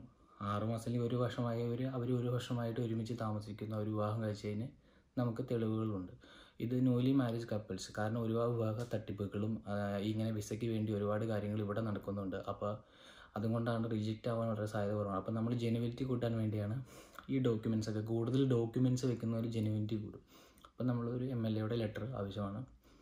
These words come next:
പിന്നെ ഒരു വെൽക്കം ലെറ്റർ, അതായത് സ്റ്റുഡൻറ്റ് ഹസ്-, പാർട്ട്ണറെ വെൽക്കം ചെയ്തുകൊണ്ടുള്ള ഒരു ലെറ്റർ, അത് വളരെ നിർബന്ധമാണ്. കാരണം, ആ, ഈ സ്റ്റുഡൻറ്റിന്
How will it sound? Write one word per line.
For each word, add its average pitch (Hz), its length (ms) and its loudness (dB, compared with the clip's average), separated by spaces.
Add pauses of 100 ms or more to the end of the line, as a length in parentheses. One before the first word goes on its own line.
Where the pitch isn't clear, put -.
(220)
പിന്നെ 127 220 6
ഒരു 127 140 6
വെൽക്കം 113 500 2 (100)
ലെറ്റർ, 101 280 -4 (440)
അതായത് 104 320 0
സ്റ്റുഡൻറ്റ് 113 580 0 (100)
ഹസ്-, - 360 -2
പാർട്ട്ണറെ 110 580 0
വെൽക്കം 110 400 2
ചെയ്തുകൊണ്ടുള്ള 104 680 -4 (140)
ഒരു 113 140 -2
ലെറ്റർ, 104 340 -4 (760)
അത് 110 140 -2
വളരെ 113 320 0
നിർബന്ധമാണ്. 104 640 -2 (400)
കാരണം, 107 380 0 (180)
ആ, 107 80 -2 (580)
ഈ 92 100 -8
സ്റ്റുഡൻറ്റിന് 113 640 0